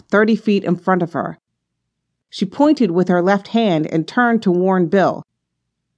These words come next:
He jerked the control stick to the right, but it was too late. The boat was barely turning when it slammed into the stump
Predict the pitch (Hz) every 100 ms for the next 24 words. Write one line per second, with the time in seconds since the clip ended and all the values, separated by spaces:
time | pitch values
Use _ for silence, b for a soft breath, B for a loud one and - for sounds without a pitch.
0 | _ - 180 180 285 294 226 226 196 -
1 | 233 233 - 185 180 202 175 156 214 165
2 | - 165 123 - - - 269 214 170 104
3 | _ _ _ _ _ _ _ _ - -
4 | 165 160 233 247 196 185 226 233 220 196
5 | - 233 220 175 160 - - 220 240 233
6 | 208 190 202 175 - 220 196